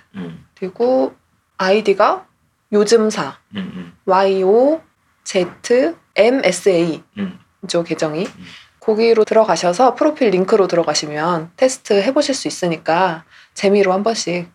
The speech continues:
Speaker 2: 해보세요.
Speaker 1: 네.
Speaker 2: 나의 먹고 사니즘 유형은 어떤 유형인가?
Speaker 1: 음.
Speaker 2: <laughs> 그리고 요즘 것들의 사생활 채널이 그 제목 그대로 요즘 사람들이 살아가는 다양한 모습을 보여주는 채널이잖아요.
Speaker 1: 음.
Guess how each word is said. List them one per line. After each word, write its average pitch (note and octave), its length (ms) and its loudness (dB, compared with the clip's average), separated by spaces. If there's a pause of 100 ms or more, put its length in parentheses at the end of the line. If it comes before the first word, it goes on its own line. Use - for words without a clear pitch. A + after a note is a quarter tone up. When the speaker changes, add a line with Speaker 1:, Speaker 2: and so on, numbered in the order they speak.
(100)
Speaker 2:
해보세요. F#3+ 500 0
Speaker 1:
네. F#3 140 -10
Speaker 2:
나의 F#3 340 4
먹고 E3+ 280 0
사니즘 F#3+ 560 0
유형은 F3 460 2
어떤 A3 300 2
유형인가? D#3 460 0 (240)
Speaker 1:
음. G2+ 320 -12 (220)
Speaker 2:
<laughs> - 180 -12 (540)
그리고 A#3 240 2
요즘 C4+ 320 4
것들의 B3+ 320 4
사생활 C4+ 380 0
채널이 A3+ 640 2 (640)
그 G3+ 140 -2
제목 G#3+ 280 2
그대로 F3 640 4
요즘 G#3 300 4
사람들이 C4+ 460 2
살아가는 A#3+ 720 2
다양한 A3+ 380 2
모습을 F3+ 360 0
보여주는 G3 440 2
채널이잖아요. F3 960 -2
Speaker 1:
음. - 60 -20